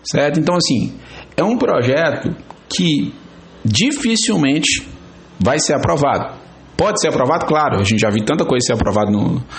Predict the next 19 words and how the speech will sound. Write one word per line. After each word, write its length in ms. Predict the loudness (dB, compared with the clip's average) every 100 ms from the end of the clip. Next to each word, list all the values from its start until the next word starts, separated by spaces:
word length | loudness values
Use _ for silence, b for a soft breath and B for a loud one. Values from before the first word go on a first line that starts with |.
| B B
né, 340 | 0 0 -2 -4
no 80 | -2
Senado, 460 | 0 2 2 2 2
na 100 | 2
Câmara, 300 | 2 0 -2 B B B B
enfim. 400 | -2 0 0 0 -4 -14 -2
Mas, 380 | 0 2 2 2
assim, 420 | 2 2 0 -2 -8 -12
tem 100 | -2
uma 120 | 0 2
grande 320 | 2 0 0
pressão 420 | 0 0 0 0
para 140 | 0
que 100 | 0
esse 100 | -2
projeto 320 | 0 0 2 0
não 120 | 0
seja 220 | 0 0
aprovado. 520 | 0 0 2 0 -4